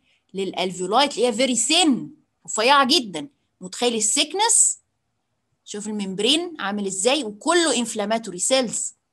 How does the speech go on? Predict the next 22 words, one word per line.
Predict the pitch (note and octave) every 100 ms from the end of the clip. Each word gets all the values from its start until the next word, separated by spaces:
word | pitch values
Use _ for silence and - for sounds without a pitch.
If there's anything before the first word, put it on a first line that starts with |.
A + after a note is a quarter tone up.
| _ _ _ _ -
أهو | F#3+
المنظر | F#3+ C4 E4+ C#4+ C4
ده | B3+ F4 D4
بيطلع | G#3+ C4+ C4+ A3+
من | G#3 G#3
الجثث | F3+ A#3 - A3
بتاع | - G3
الكوفيد | F#3+ G#3+ G#3 G#3 F3+
تسعتاشر. | F3 E3+ E3 C4+ E4+ A4+ - _ _ _ _ _
خش | C4+ C4+ B3+
على | G#3 F3
أي | A#3+ A3+
موقع | A3 B3 A#3+ A#3 A#3 -
في | - A3 A3+ A#3 G3
إن | F#3
هو | F#3+ A3
بيقول | F3+ G#3+
لك | G#3+ G3+
cadaveric | G3+ G3+ A#3 A3 F#3
examination | F3 F#3+ F#3 A3 B3+ A#3+ A#3+
أو | G#3+ G3+
الأوتوبسي | - - C4+ C4+ - C#4 C#4